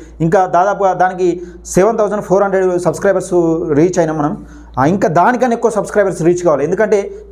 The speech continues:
పోటాపోటీగా నడిపిస్తున్న ఛానల్ కాబట్టి మీ మద్దతు కంపల్సరీ ఉండాలి. దయచేసి అర్థం చేసుకోండి. సబ్స్క్రైబ్ చేయండి, కామెంట్ చేయండి, షేర్ చేయండి, మీ అభిప్రాయాన్ని కూడా తెలియజేయండి. అయితే ఇక్కడ బీజేపీ పుట్-, బీజేపీలో పుట్టి పెరిగిన వాళ్ళు కూడా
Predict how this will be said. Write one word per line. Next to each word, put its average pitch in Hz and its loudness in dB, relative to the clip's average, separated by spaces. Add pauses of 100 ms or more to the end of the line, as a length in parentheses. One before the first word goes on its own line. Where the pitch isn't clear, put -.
పోటాపోటీగా 220 2
నడిపిస్తున్న 185 -2
ఛానల్ 180 2
కాబట్టి 170 2
మీ 165 -2
మద్దతు 147 0
కంపల్సరీ 170 0
ఉండాలి. 143 0
దయచేసి 143 0 (380)
అర్థం 165 0
చేసుకోండి. 175 -2
సబ్స్క్రైబ్ 180 -2
చేయండి, 180 2
కామెంట్ 190 0
చేయండి, 175 0
షేర్ 175 2
చేయండి, 180 0 (140)
మీ 151 2
అభిప్రాయాన్ని 180 2
కూడా 175 2
తెలియజేయండి. 156 0 (260)
అయితే 185 0 (580)
ఇక్కడ 196 4 (1000)
బీజేపీ 240 2
పుట్-, - -4
బీజేపీలో 226 2
పుట్టి 233 -2
పెరిగిన 214 0
వాళ్ళు 214 2
కూడా 202 2